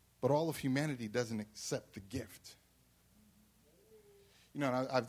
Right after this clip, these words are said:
I said this before, and I, I'll say it again. Like, if I come to you on your birthday and I offer you a gift, but you don't take the gift,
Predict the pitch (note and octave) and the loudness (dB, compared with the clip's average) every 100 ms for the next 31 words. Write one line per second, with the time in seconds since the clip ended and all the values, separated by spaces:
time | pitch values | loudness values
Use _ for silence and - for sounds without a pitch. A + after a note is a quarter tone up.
0 | - B2 - G3+ G3+ - C3+ - D3+ C3 | 2 0 2 0 0 -6 -8 -2 0 0
1 | A2+ A2+ A2 D#3+ C3 G2+ A#2+ A#2+ G2 G2+ | -2 -4 -2 0 0 0 2 2 2 -2
2 | F#2+ G#2 - D3 D#3+ - - A3 G#3+ D3+ | -4 -6 0 0 0 -6 -2 0 -2 -6
3 | B2 A2+ C#3 D#3 B2+ C#3+ C#3+ - G2 G2+ | -4 -2 0 -2 0 0 0 0 -2 -4
4 | - - - - A#2+ B2 - D3 F3 F#3+ | -8 -20 -10 -2 0 0 0 2 4 4
5 | F3 B2+ A#2+ G2+ F#2 F3 A#2+ - A2+ C#3+ | 0 0 0 0 0 0 0 -2 -6 -4
6 | C#3 - - F#2 A2 G2 G#2+ - | -2 2 2 0 -6 -2 0 -2